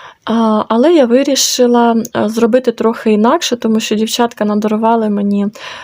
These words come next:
е, на новорічні свята купу такої гарної пряжі, з магазину мені приходила,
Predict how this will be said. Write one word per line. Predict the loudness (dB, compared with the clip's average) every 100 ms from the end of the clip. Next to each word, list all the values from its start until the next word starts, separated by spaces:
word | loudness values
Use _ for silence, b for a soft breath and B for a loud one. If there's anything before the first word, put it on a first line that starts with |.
| B -6
е, | -2 2
на | 2
новорічні | 4 2 2 0 -4
свята | -2 -2 0 -2
купу | 0 -2 -2 -2
такої | -6 -2 -2 0
гарної | 0 0 -2 -4 -6
пряжі, | -2 0 2 0 -2 0 0
з | -2 -4
магазину | -2 -2 -2 0 0 2
мені | 2 2
приходила, | 0 -4 -2 -2 0 -2 -2